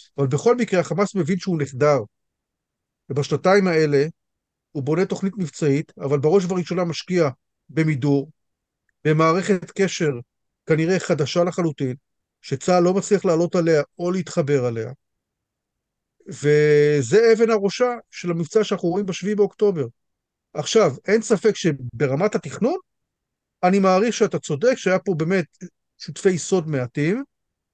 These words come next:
אמ, בטח בשלבים, אה, בשל-, כל שלבי התכנון, וככל שה-, שעת השין התקדמה, אז יותר ויותר שותפי סוד נכנסו. כמו שציינת, באמת הייתה פה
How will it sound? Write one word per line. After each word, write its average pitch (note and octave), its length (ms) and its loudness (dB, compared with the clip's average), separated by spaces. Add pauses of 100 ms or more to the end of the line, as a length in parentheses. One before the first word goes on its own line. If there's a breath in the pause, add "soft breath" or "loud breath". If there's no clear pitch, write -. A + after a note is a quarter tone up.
(960)
אמ, D3 800 0 (280)
בטח D#3 360 -2
בשלבים, D#3 580 -2
אה, C#3 460 -2 (120)
בשל-, C#3+ 340 -8
כל F3 140 0
שלבי D#3 280 -2
התכנון, C3+ 560 -4 (800)
וככל D3 720 0
שה-, F3 480 2 (420)
שעת F3+ 280 -2
השין F#3+ 200 -6
התקדמה, G#3 380 0 (120)
אז D#3 140 -2
יותר G3 260 2
ויותר F#3 220 -4
שותפי E3+ 300 -6
סוד E3+ 300 -4 (440)
נכנסו. C#3+ 460 -6 (340)
כמו F#3+ 120 0
שציינת, E3+ 520 0
באמת E3+ 400 0
הייתה D#3+ 260 0
פה D#3 180 -4